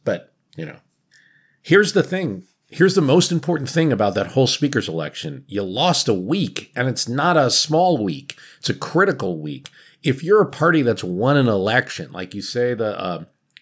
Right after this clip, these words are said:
Republicans in nineteen ninety-four or in twenty fourteen or in twenty ten or in the Democrats in two thousand six or twenty eighteen, you want that first week to be your showcase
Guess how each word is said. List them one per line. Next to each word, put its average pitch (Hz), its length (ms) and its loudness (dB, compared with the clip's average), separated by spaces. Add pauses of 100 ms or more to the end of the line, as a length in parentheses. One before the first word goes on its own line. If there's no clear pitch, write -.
(100)
Republicans 131 580 -2
in 87 100 -8
nineteen 98 360 -8
ninety-four 95 800 -6 (220)
or 90 120 -4
in 92 100 -6
twenty 107 360 -6
fourteen 104 840 -10 (340)
or 85 60 -8
in 85 60 -10
twenty 98 360 -4
ten 101 580 -6 (360)
or 104 340 4
in 95 500 -2
the 85 260 -6 (160)
Democrats 107 720 0
in 82 160 -4
two 110 200 -4
thousand 98 400 -2
six - 500 -2 (220)
or 92 100 -8
twenty 98 460 -2
eighteen, 95 520 -2 (280)
you 131 260 0
want 139 400 2
that 123 240 2
first 120 360 -2
week 135 360 0
to - 80 -6
be 101 100 -8
your 110 380 2
showcase 131 840 -2